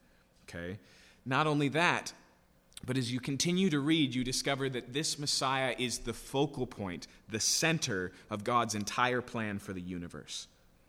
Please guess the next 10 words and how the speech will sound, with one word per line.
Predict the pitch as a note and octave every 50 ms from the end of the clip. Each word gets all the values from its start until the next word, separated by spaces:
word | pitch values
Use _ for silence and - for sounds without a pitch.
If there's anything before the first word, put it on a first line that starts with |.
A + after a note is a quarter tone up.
| _ _ _ _ _ _ - - - _ _ -
That | B2+ A2+
the | C#3 C3+
coming | - - E3 E3+ F3+ F3 E3
of | D#3 D3
this | C3 C#3 C3+ B2+ - - - - - - -
is | C3 C3+ B2+ A#2 -
the | - C3
change | B2 - - - D#3+ C#3+ C#3+ D3 D#3 D#3 D3+ D3+ -
from | - - B2+ A#2 A2
darkness | A2 - C#3 C3+ D#3 D#3 D3+ - D#3+ D3 D3 D3 - - -